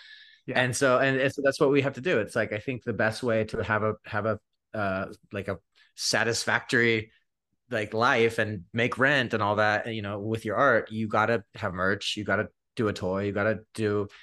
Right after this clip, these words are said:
Speaker 2: N F Ts, you gotta, like, do digital. Like, you, the more you can do, um, I think the,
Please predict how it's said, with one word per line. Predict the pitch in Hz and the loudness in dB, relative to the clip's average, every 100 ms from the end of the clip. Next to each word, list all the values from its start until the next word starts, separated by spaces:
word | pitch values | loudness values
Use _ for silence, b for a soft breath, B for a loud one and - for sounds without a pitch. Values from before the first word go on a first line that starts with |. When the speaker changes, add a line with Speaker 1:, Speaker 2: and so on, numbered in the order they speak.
| B | B
Speaker 2:
N | 107 | -4
F | 104 | -4
Ts, | - 104 101 113 117 - | -4 -4 0 0 0 -2
you | |
gotta, | 107 107 98 | -2 -2 -2
like, | 101 98 | -4 -2
do | 117 | -4
digital. | 90 101 110 110 | -2 -4 0 0
Like, | 110 107 | 0 -2
you, | 110 117 127 | -6 -8 -8
the | 117 | -4
more | 117 135 | 2 4
you | 160 | 4
can | 143 135 113 | 2 -2 -2
do, | 110 120 139 135 _ b b b b b - | 0 0 0 -4 _ b b b b b -4
um, | 107 101 101 98 95 _ - | 0 0 -2 -8 -12 _ -10
I | 123 | -4
think | 117 | -4
the, | - | -4